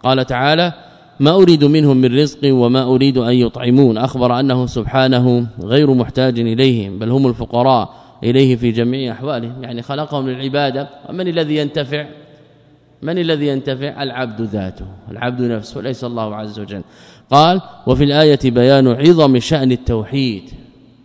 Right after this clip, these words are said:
لأن الخليقة كلها ما خلقت إلا من أجل تحقيق التوحيد. هذا يدل على عظم شأن هذه العبادة العظيمة، "إذ كان الخلق كلهم لم يخلقوا إلا، إلا له"،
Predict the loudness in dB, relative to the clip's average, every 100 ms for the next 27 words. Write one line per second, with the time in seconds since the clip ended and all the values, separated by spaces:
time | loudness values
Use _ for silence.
0 | -16 -10 -8 -6 -6 -8 -12 -8 -4 -2
1 | -4 -8 -18 -16 -6 -4 0 -2 -2 -4
2 | -6 -6 -8 -8 -8 -10 -8 -6 -6 -4
3 | -4 -2 -4 -4 -12 -20 -20 -12 -12 -10
4 | -10 -8 -8 -8 -8 -10 -14 -16 -16 -10
5 | -6 -6 -4 -6 -4 -4 -2 -2 -4 -6
6 | -6 -2 -4 -4 -12 -20 -16 -6 -4 -4
7 | -4 -2 0 0 -2 2 4 4 0 -8
8 | -20 _ 2 4 4 2 2 2 2 0
9 | 0 0 0 0 -2 0 4 4 6 4
10 | 4 2 0 -2 -4 -6 -8 -8 -10 -8
11 | -8 -6 -6 -4 -2 -4 -6 -10 -18 -20
12 | -14 -10 -6 -6 -6 -8